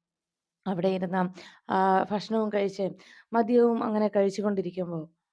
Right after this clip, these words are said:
മൂർത്തിയും അവന്തികയെക്കുറിച്ച് അനിരുദ്ധനോട് ചോദിച്ചു. "അല്ല സർ,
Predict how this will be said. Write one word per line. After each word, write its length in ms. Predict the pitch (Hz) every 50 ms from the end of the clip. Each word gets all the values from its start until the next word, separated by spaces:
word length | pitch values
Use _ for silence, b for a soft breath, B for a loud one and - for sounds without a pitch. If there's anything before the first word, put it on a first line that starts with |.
| _ _ _ _ _ _ -
മൂർത്തിയും 520 | 190 185 180 180 185 185 190 190 190 185 185 - b b b b -
അവന്തികയെക്കുറിച്ച് 840 | 196 190 190 185 220 185 214 214 208 208 214 202 190 - 190 190 185 180 B B B B B B B B B
അനിരുദ്ധനോട് 420 | 254 254 247 247 - 208 220 196 165
ചോദിച്ചു. 400 | 165 170 165 147 - - 170 151 147 - _ _ _ -
"അല്ല 240 | 180 175 170 170 185
സർ, 240 | 180 196 196 190